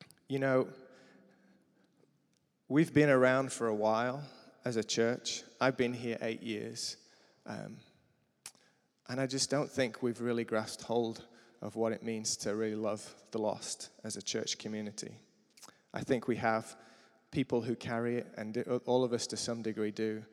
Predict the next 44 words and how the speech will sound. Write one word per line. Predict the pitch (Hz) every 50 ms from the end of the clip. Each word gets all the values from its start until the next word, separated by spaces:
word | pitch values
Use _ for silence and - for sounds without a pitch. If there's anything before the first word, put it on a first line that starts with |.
| - - - - _ -
But | -
I | 123 127
think | 131 151 143 -
it's | 147 - -
time | - - 120 117 123 123
for | - 117 117
us | 117 113 -
as | 113 107
a | 113 104
church | - - 117 110 - - -
community | - 117 107 110 113 117 113 113 - 107
to | 110 - 117 113
know | 113 110 110
what | 107 104 104
it | - -
is | 120 113 104 101 - -
to | - - 107
really | 110 113 113 113 107
love | 110 110 107 113 110 - - - - - -
and | - 107 -
pursue | 110 104 - - 117 110
the | 110 107
lost. | 101 104 98 - - - - - - - _ _ _ _ _ _ - - _ _ -
And | 120
I | 120
wanna | 120 123 123
invite | 120 113 113 113 113 -
you | 110 113 113
on | 107 104
that | 104 - -
journey. | - 113 110 110 110 110 110 113 110 110 - - - _
I'm | - 117
gonna | 113 110
keep | 107 - 123 113 110 -
inviting | 113 110 113 113 110 107 - - 113
you, | 110 110 110 113 117 _ - - - - -
and | 113 113
those | 113 113 113 110
of | 113 107 110
you | 113 110
that | 110 104
wanna | 107 107 107
come, | - - - 104 104 107 107 107 - _ _ _ _ -
um, | 107 107 104 107 101 98